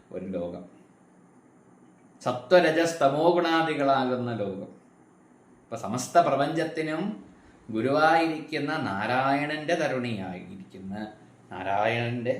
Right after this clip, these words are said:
പത്നിയായി വർത്തിക്കുന്ന മഹാലക്ഷ്മി അമ്മയ്ക്ക് നമസ്കാരം. ഇതാണ് നമ്മുടെ കനകധാരാ സ്തോത്രത്തിലെ പത്താമത്തെ ശ്ലോകത്തിൻ്റെ അർത്ഥമായി പറയുന്നത്. ചില വ്യാഖ്യാനങ്ങളിലും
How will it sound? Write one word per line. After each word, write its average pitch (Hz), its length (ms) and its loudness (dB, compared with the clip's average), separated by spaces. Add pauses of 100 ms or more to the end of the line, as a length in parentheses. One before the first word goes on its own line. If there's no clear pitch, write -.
(120)
പത്നിയായി 123 600 -2
വർത്തിക്കുന്ന 104 640 -10 (720)
മഹാലക്ഷ്മി 107 720 -6 (560)
അമ്മയ്ക്ക് 98 520 -8 (280)
നമസ്കാരം. 85 840 -8 (960)
ഇതാണ് 117 340 2 (440)
നമ്മുടെ 104 280 -4 (1400)
കനകധാരാ 120 640 2 (120)
സ്തോത്രത്തിലെ 92 600 -4 (160)
പത്താമത്തെ 120 720 0
ശ്ലോകത്തിൻ്റെ 92 640 -8 (280)
അർത്ഥമായി 98 760 -4
പറയുന്നത്. 90 520 -14 (500)
ചില 143 180 4 (200)
വ്യാഖ്യാനങ്ങളിലും 123 960 2